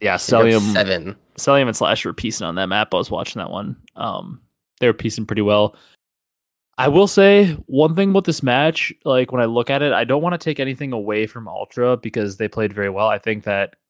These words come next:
Speaker 1: going into this next major, they have to be one of your favorites to win it. They are three and one, one of the best records. It just took out FaZe, who we believe obviously is still a good team.
Speaker 2: Mm-hmm.
Speaker 1: Um, I think a positive for Ultra was they were able to be very competitive in the hard points. And, like,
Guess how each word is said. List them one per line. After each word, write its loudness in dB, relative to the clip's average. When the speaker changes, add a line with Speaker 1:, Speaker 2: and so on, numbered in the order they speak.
Speaker 1:
going 4
into -2
this -8
next -4
major, -6
they -4
have -2
to -10
be 0
one -2
of -6
your -6
favorites -4
to -6
win -6
it. -2
They -2
are 0
three -4
and -2
one, 2
one 0
of -6
the -6
best -4
records. -4
It -14
just -16
took -8
out -4
FaZe, 0
who -4
we -4
believe -8
obviously -10
is -12
still -10
a -8
good -10
team. 0
Speaker 2:
Mm-hmm. 2
Speaker 1:
Um, 0
I -8
think 0
a 2
positive 2
for 0
Ultra 2
was -2
they 0
were 2
able 2
to -4
be -2
very 0
competitive -2
in -6
the -2
hard -4
points. -10
And, -12
like, -8